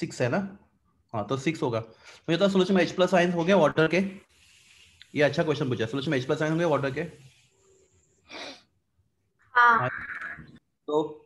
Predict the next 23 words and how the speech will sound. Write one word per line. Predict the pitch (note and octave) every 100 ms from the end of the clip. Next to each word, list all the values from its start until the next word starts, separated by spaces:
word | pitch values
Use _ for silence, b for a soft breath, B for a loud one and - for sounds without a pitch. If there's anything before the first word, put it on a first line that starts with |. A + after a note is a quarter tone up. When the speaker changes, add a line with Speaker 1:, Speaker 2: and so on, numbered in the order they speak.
| _ _ _ _ -
Speaker 1:
पीएच | D3 D#3 E3
थोड़ा | E3 E3
सा | E3+
क्या | E3+
होगा | D#3 D3 D#3 - _ _ -
सिक्स | C3+
से? | - D#3 - - _ _ _ _ _ _ _ _ _ _ _ _ _ B3
Speaker 2:
कम | A#3+ B3+ B3+ B3
होगा। | G#3+ G3+ - - _ _ _ _ - - _ - _ _ -
Speaker 1:
कम | C#3
होगा, | B2+ G#2+ G2+
very | B2 A#2
good। | G#2+ -
Answer | B2+
क्या | C#3
होगा? | C#3+ D3
फ़ाइव | D3 C3 C3
पॉइंट | C#3+ F3+ - _ _ _ _ _ _ - - _ _
Speaker 2:
नाइन | G#3+ G#3 G#3
एट। | G3
Speaker 1:
नाइन | - - - - G#3 -
एट, | - - _ D#3+
good। | G3